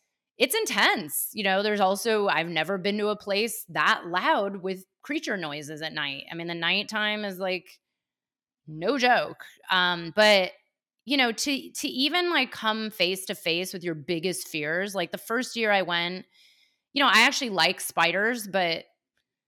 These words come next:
it was when my friend showed me this one photo of, like, a huge spider that landed on him in the Maloka. I was like,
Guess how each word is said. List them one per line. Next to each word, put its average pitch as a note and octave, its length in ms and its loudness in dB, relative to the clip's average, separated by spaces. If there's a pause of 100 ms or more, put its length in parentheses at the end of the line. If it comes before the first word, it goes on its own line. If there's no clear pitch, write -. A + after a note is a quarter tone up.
(160)
it F#3 80 0
was F#3 120 -2
when G3 140 -2
my F#3+ 140 2
friend F3+ 360 0
showed E3+ 220 -2
me E3+ 100 -6
this E3 160 -6
one E3 300 -6
photo E3 560 -2
of, D#3+ 220 -10
like, D3+ 280 -8
a E3 60 -10
huge E3 380 -6
spider D#3+ 400 0
that D#3 180 -6
landed D#3 380 -4
on F3 160 -2
him F#3 240 -4
in F#3 40 -6
the F3+ 60 -4
Maloka. D#3 400 -2
I G#3 280 4
was F3+ 140 -6
like, F3 380 -4